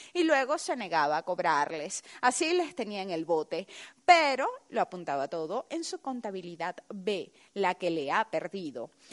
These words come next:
Correa, con cada triunfo político del P P y en especial de Aznar, fue construyendo un emporio conformado por una red de empresas que conseguían contratos de todo tipo de, con las administraciones gobernadas por el Partido Popular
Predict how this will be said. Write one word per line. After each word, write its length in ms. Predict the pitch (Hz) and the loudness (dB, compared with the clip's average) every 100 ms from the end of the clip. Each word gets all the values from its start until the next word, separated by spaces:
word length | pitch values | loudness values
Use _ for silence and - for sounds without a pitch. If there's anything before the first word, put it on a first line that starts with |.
| - _ | -20 _
Correa, 560 | - 403 370 214 214 339 _ _ _ _ _ _ 220 | 6 8 8 4 4 0 _ _ _ _ _ _ -4
con 220 | 214 180 | 2 2
cada 400 | 165 180 165 185 | 4 4 4 2
triunfo 560 | 226 247 311 403 - 196 | -2 -2 0 -2 -2 -2
político 440 | 175 165 160 180 | -2 -8 -8 -4
del 160 | 180 180 | -4 -4
P 120 | 226 | -6
P 260 | 226 226 233 | -2 0 0
y 100 | 254 | -2
en 100 | 175 | -4
especial 520 | - 147 - 147 135 | -8 -12 -8 -8 -8
de 80 | 135 | -10
Aznar, 640 | 151 202 285 269 196 247 | -10 -6 -2 0 -2 -6
fue 300 | - 269 247 | -6 -2 -2
construyendo 840 | 311 359 359 - 320 269 240 220 247 | 0 -4 -4 -8 -6 -4 -4 -4 -4
un 120 | 247 | -4
emporio 840 | 226 208 185 - 247 202 196 196 | -4 -4 -4 2 4 4 2 -2
conformado 720 | 214 202 214 190 190 190 214 | -4 -4 -4 -4 -2 0 0
por 200 | 220 226 | 2 2
una 280 | 226 226 220 | 0 -2 -2
red 460 | 208 - 214 240 190 | -2 -4 0 0 0
de 100 | 190 | -4
empresas 800 | 185 180 233 214 180 - 202 - | -2 0 2 0 -2 -4 -4 -4
que 160 | 196 | -6
conseguían 580 | 196 196 190 180 185 214 | -4 -6 -6 -6 -6 -8
contratos 500 | 220 185 160 190 220 | -8 -4 -2 -2 -4
de 100 | 214 | -6
todo 220 | 170 190 | -4 -6
tipo 360 | 202 220 - 226 | -6 -10 -4 -4
de, 640 | 214 190 160 131 147 147 - - | -2 0 -2 -4 -10 -18 -20 -2
con 220 | 214 202 | 2 2
las 120 | 180 | 0
administraciones 880 | 185 180 175 170 - 160 262 339 247 | -2 -6 -10 -10 -10 -8 -2 -2 -2
gobernadas 460 | 185 175 175 131 - | -2 -4 -4 -8 -6
por 180 | 247 | -6
el 120 | 233 220 | -4 -4
Partido 400 | 190 - 135 - | -6 -6 -8 -6
Popular 560 | 226 294 339 294 277 | -6 -2 4 4 2